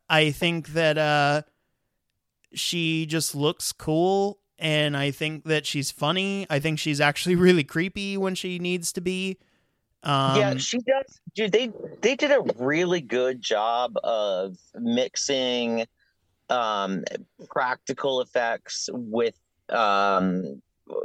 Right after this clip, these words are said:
Speaker 2: with C G I.
Speaker 1: Yep.
Speaker 2: Um, so they, they, they C G I her face a little bit of the time. Um, but for the most part, um, the,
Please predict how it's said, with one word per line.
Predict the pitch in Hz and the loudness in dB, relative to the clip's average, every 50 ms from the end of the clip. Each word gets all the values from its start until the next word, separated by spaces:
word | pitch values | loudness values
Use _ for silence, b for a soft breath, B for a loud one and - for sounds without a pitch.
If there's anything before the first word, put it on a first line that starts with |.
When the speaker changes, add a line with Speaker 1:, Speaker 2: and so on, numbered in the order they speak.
| - - - _ | -6 -8 -6 _
Speaker 2:
with | - 135 120 117 123 113 | -2 0 2 2 2 2
C | - - - 131 120 | 2 0 0 0 0
G | 104 - 113 107 | 2 2 4 4
I. | 98 92 98 107 120 - _ _ _ _ | 4 4 4 2 0 -2 _ _ _ _
Speaker 1:
Yep. | - 165 165 165 - _ _ _ _ _ _ _ _ _ _ _ - - 113 | 0 2 2 2 0 _ _ _ _ _ _ _ _ _ _ _ -12 -6 -4
Speaker 2:
Um, | 107 104 104 101 95 - - 135 123 | -2 0 0 0 -2 -2 -2 -4 -2
so | - - 143 117 | 0 0 0 2
they, | - 175 - | 0 0 0
they, | - - 139 143 165 170 165 - - _ - | -2 -2 -2 -2 -2 -2 -4 -10 -16 _ -18
they | - 143 127 170 180 208 | -18 -4 -4 -2 -2 -2
C | - - - - - - 240 254 247 | -6 -8 -8 -8 -4 -2 0 0 0
G | 196 202 185 | 2 2 2
I | 170 156 160 170 170 | 4 2 2 0 0
her | - - 160 151 | 0 -2 -4 -2
face | - - 147 139 151 160 - - | -2 -2 -2 -2 -2 -4 -4 -2
a | - 143 | -2 -2
little | 143 131 127 131 139 139 151 | -2 -2 -2 -2 -2 -2 -2
bit | 139 - 170 156 | -2 -4 -2 -2
of | 170 165 | -2 -2
the | 151 180 | -2 -4
time. | 170 - 185 185 180 190 202 202 196 - _ _ B B B B B B B B _ _ - - | -2 -2 -2 -2 -2 -2 -2 -4 -4 -6 _ _ B B B B B B B B _ _ -4 -2
Um, | 147 143 135 127 120 120 120 117 - _ _ _ | 0 0 2 0 0 0 0 -2 -4 _ _ _
but | - 135 139 156 - - | -2 0 0 0 0 -4
for | - - 170 170 | -4 -2 -2 0
the | 151 156 156 156 | 2 0 0 2
most | 147 139 135 143 165 185 - - - - | 2 2 2 0 0 -2 -6 -8 -12 -6
part, | - 156 143 139 139 131 - - - | -4 -2 0 0 -2 -2 -4 -2 -2
um, | 101 131 127 123 117 113 110 110 110 104 - - - _ _ _ _ _ _ _ _ _ _ 233 - - - | 0 0 0 0 0 0 0 -2 -2 -4 -6 -10 -18 _ _ _ _ _ _ _ _ _ _ -18 -18 -8 -6
the, | 135 139 135 127 123 123 120 123 123 120 117 120 120 | -4 -4 -2 -2 -2 -2 -2 -2 -2 -2 -2 -4 -6